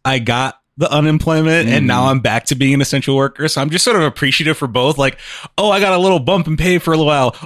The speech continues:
Speaker 1: Oh, wait, I have a job I can go back to.
Speaker 2: Yeah, yeah, that is, that is the definite, you know, uncertainty that comes along with it. People are like, "Oh man, they're making all this money," but,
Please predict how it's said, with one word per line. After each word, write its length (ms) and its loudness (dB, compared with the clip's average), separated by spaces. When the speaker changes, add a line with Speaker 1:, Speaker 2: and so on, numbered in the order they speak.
Speaker 1:
Oh, 120 2
wait, 160 2
I 100 -4
have 100 -2
a 60 0
job 320 0
I 80 0
can 180 -2
go 140 0
back 300 -2
to. 400 -10
Speaker 2:
Yeah, 600 -2
yeah, 300 -8
that 180 -4
is, 300 -8
that 120 0
is 120 -2
the 80 -8
definite, 440 -6
you 140 -10
know, 280 -12
uncertainty 600 -6
that 160 -10
comes 220 -12
along 260 -8
with 180 -12
it. 120 -10
People 240 -12
are 120 -6
like, 220 -8
"Oh 160 -2
man, 320 -6
they're 160 -2
making 240 -6
all 100 -2
this 180 -8
money," 320 -4
but, 300 -12